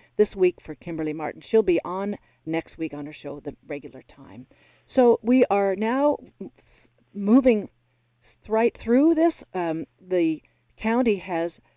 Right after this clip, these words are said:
a number of measures, a couple here. Would you, Jan Wagner, like to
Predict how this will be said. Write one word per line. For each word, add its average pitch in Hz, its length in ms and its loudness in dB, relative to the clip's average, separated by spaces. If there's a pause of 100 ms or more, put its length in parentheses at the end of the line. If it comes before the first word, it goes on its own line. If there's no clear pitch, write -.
(160)
a 160 40 -8
number 180 460 -2
of 160 180 -8
measures, 185 480 -2
a - 80 -10
couple - 300 -6
here. 156 360 -6 (260)
Would 196 180 -2
you, 233 100 -2
Jan 226 300 -2
Wagner, 185 320 -6
like 170 260 -8
to 160 280 -4